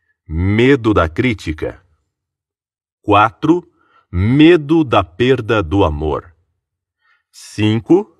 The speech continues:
medo de problemas de saúde. Seis, medo da morte. Estude a lista, faça um inventário dos seus próprios medos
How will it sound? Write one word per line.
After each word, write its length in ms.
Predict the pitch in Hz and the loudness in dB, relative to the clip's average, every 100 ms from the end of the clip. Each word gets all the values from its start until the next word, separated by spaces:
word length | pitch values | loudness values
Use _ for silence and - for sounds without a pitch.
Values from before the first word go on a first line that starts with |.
| _ _ _ _ | _ _ _ _
medo 720 | 92 117 143 117 107 139 165 | -4 0 2 0 0 -4 -4
de 180 | 123 104 | -6 -4
problemas 540 | 98 73 80 80 78 | -2 -2 -2 -4 -4
de 100 | 85 | -6
saúde. 760 | - 127 131 185 117 73 - _ _ _ _ _ _ _ _ _ _ | -4 -2 0 0 -2 -6 -16 _ _ _ _ _ _ _ _ _ _
Seis, 880 | - - - 165 104 - - - _ _ _ _ _ _ _ | -20 -20 0 0 0 -6 -20 -20 _ _ _ _ _ _ _
medo 640 | 95 120 151 170 185 131 135 | -4 0 2 4 4 2 -4
da 160 | 113 | -2
morte. 640 | 87 73 78 69 - - 107 _ _ _ _ _ _ _ _ _ _ | -2 -2 -4 -6 -16 -20 -20 _ _ _ _ _ _ _ _ _ _
Estude 480 | 196 175 - 247 131 | -8 -8 -4 -2 0
a 60 | 87 | -2
lista, 500 | 76 131 - - - _ _ | -4 -12 -18 -20 -20 _ _
faça 400 | 185 180 165 147 | -6 -4 -2 -2
um 120 | 143 | -2
inventário 760 | 135 113 98 80 98 90 73 | -2 -2 -2 -2 0 0 -2
dos 120 | 69 69 | -10 -10
seus 280 | 87 78 | -10 -10
próprios 560 | - 117 135 - 78 76 | -8 -2 -2 -2 -10 -8
medos 600 | 78 92 85 58 - - | -6 -6 -6 -12 -20 -20